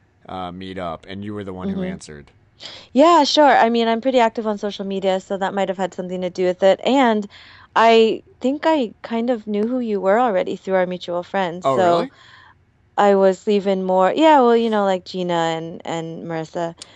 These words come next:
Speaker 1: Yeah, yeah,
Speaker 2: Um,
Speaker 1: yeah.
Speaker 2: so I think, yeah, but no, I am pretty active on, I was pretty active on social media on the Kahi site back then too. So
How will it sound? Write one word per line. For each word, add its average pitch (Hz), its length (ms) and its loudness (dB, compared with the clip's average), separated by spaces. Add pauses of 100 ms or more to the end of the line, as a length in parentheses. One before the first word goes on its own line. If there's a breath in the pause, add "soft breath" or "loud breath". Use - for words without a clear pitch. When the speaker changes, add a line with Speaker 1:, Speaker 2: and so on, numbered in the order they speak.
Speaker 1:
Yeah, 117 400 -6
yeah, 170 300 -4
Speaker 2:
Um, - 20 -10
Speaker 1:
yeah. 175 160 -12
Speaker 2:
so 175 840 0 (640 soft breath)
I 180 140 -4
think, 226 400 -4 (340)
yeah, 233 220 4
but 214 180 2
no, 247 140 6
I 208 140 6
am 226 200 2
pretty 202 180 -2
active 175 240 -2
on, 175 140 -6
I 190 100 0
was 196 300 2
pretty 180 240 -6
active 170 240 -6
on 165 120 -8
social 165 280 -10
media 160 200 -6
on 156 80 -8
the 170 60 -12
Kahi 165 300 -12
site - 280 -8
back 175 220 -10
then 165 160 -10
too. 170 180 -10
So 165 240 -10